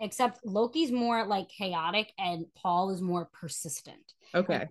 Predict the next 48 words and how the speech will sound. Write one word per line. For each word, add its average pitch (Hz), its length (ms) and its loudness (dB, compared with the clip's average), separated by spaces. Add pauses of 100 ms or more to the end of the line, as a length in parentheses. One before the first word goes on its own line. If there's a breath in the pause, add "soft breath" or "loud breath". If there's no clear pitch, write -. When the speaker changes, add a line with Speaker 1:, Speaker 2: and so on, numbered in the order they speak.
Speaker 1:
and 214 220 -2
he's 214 220 -4
very 220 280 4
zealous. 156 760 -4 (260 soft breath)
He 220 100 -4
kinda 269 260 6
reminds 220 420 2
me 208 320 -4
of 175 180 -4
the 175 80 -4
guy 170 600 2
on 175 120 -4
the 165 80 -6
corner 214 300 -4
of 202 120 -8
the 202 60 -8
street 165 580 -6
and 170 180 -8
in 180 120 0
New 175 100 2
York 185 160 -4
City 180 260 -4
that's 165 200 -10
screaming, 190 500 -2 (260 loud breath)
"It's 453 260 2
the 508 320 8
apocalypse! 480 920 6
It's 494 180 8 (140)
coming 494 320 8
soon!" 480 560 6
Speaker 2:
<laughs> - 280 -2
Speaker 1:
Like, 233 140 4 (100)
that's 240 420 4
who 254 240 -14
Paul 202 560 6
reminds 185 420 -4
me 247 140 2
of. 247 100 4 (100)
I 190 180 0
love 185 680 0
that 175 260 -2
energy. 175 640 -6
Like, 170 300 -6
it's - 360 -8
so 190 960 -2
weird 180 580 -4
and 175 260 -4
great. 170 460 -4